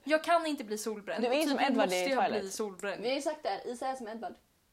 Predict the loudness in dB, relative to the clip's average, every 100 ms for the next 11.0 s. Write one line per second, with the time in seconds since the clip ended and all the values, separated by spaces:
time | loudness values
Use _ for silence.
0 | _ _ -4 -2 -2 -2 -2 -2 -2 0
1 | 0 -2 -2 0 0 -2 -4 -2 0 -2
2 | -2 0 0 0 2 4 6 4 4 2
3 | 0 0 2 2 0 -6 -8 -8 -10 -10
4 | -12 -14 -12 -12 -14 -16 _ _ _ _
5 | _ _ _ _ -4 0 2 0 -2 -8
6 | -6 -6 -6 -10 -16 _ _ _ -14 -8
7 | -6 -6 -8 -10 -16 _ _ _ -14 -8
8 | 2 2 4 -2 -4 -8 -14 -10 0 0
9 | 2 6 8 10 10 8 8 8 8 8
10 | 4 4 6 6 6 0 -2 -6 0 0